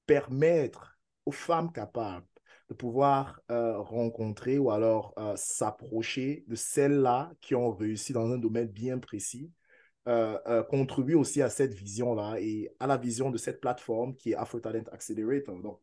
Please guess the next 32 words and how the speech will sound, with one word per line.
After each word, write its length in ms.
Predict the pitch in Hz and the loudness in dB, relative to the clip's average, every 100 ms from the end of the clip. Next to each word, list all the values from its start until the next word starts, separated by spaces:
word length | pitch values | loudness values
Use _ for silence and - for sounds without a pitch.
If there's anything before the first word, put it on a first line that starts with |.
| _ | _
je 120 | 107 117 | -4 -4
peux 320 | - - 147 | -2 -2 -2
comprendre 460 | 120 107 120 120 - | -2 -4 -2 -2 -4
et 140 | 107 | -6
vraiment, 340 | 101 117 120 | -4 -4 -4
euh, 140 | 110 104 | -4 -8
je 60 | |
trouve 220 | 104 120 - | -8 -10 -4
cette 240 | 117 107 | -4 -4
vision 360 | 98 101 123 120 - | -8 -2 0 -2 -2
très 300 | 127 131 131 | -2 -2 -4
noble. 600 | 107 110 107 98 92 92 - | -6 -4 -2 -4 -6 -10 -12
Si 220 | - 180 | -12 -10
tu 180 | 170 156 | -4 -2
étais 180 | 139 147 | 2 4
resté 280 | 123 - 139 | 2 0 0
au 80 | |
Cameroun, 640 | 131 - 107 104 120 143 170 - _ | 0 0 -2 -2 -4 -4 -6 -12 _
est-ce 180 | 120 - | -8 -4
que 60 | 147 | -4
tu 160 | - | 0
aurais 240 | 127 123 123 | 2 2 0
pu, 360 | 123 117 110 113 | -6 -6 -6 -2
euh, 220 | 110 107 | -2 0
réaliser 920 | 107 117 117 117 113 113 139 143 139 - | 2 4 4 4 -2 2 4 6 2 -4
ce 200 | - 147 | -2 2
rêve 640 | 139 131 131 135 127 127 | 4 4 4 6 4 2
d'être 320 | 117 120 117 - | 4 4 4 0
entrepreneur 840 | 117 123 - 127 123 120 127 131 131 | -2 -2 -2 -2 0 2 2 0 -4
dans 120 | 113 117 | -8 -6
le 60 | |
domaine 440 | 107 110 117 120 | -4 -2 0 -2